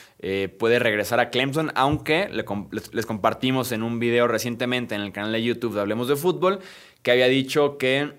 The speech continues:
eh, la misión era ya dar el salto a la N F L. ¿Qué pasará con los Jets en el pick número dos? Esa va a ser una de las historias más interesantes a seguir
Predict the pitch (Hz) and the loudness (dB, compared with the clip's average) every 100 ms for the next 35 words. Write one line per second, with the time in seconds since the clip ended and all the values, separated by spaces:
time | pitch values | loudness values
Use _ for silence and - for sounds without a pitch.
0 | - _ _ 104 107 107 113 107 135 139 | -20 _ _ -2 0 -2 -2 -2 0 2
1 | 127 120 110 117 113 110 107 104 107 101 | 2 2 2 2 2 0 -2 -2 -4 -2
2 | 101 95 98 101 98 95 92 98 92 - | -2 -2 -4 -6 -8 -6 -4 -4 -6 -14
3 | - - - 156 - 196 147 143 165 196 | -20 -18 0 2 2 0 2 4 4 2
4 | 202 165 123 113 - 110 120 165 160 - | 0 2 2 0 -6 -10 2 6 6 2
5 | - - _ _ _ - 110 113 117 135 | -8 -12 _ _ _ -12 -6 -4 -2 -4
6 | 135 139 131 123 143 175 180 - 131 135 | -2 0 2 4 6 4 2 2 2 4
7 | 127 127 127 131 131 135 131 131 120 107 | 2 2 2 0 0 -2 -2 -2 -2 -4
8 | - 127 117 123 123 - 151 160 165 160 | 0 0 0 -2 -4 -6 -4 -4 0 2
9 | 151 143 151 160 160 160 - 107 110 107 | 4 4 0 0 0 -2 -2 -4 -2 0
10 | 113 120 | 0 0